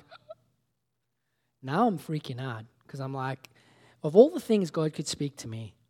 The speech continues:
I'm thinking this was probably a small issue, right? Evidently, the Lord wanted my brother to learn a different lesson,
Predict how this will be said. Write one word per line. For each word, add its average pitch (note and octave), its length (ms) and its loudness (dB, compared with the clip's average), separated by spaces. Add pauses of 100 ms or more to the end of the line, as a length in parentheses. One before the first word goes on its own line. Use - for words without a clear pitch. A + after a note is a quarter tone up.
(100)
I'm F3+ 160 0
thinking E3+ 380 -6
this C#3 160 -12
was - 80 -14
probably B2+ 340 -12
a A2 60 -12
small A#2 300 -14
issue, A2 320 -14 (640)
right? C#3+ 180 -10 (340)
Evidently, D#3+ 600 -2 (420)
the C#3+ 80 -6
Lord C3 240 -8
wanted B2 260 -12
my A#2+ 100 -10
brother A#2 280 -10
to A#2+ 40 -8
learn A2+ 220 -10
a - 20 -12
different B2 320 -12
lesson, C3 400 -10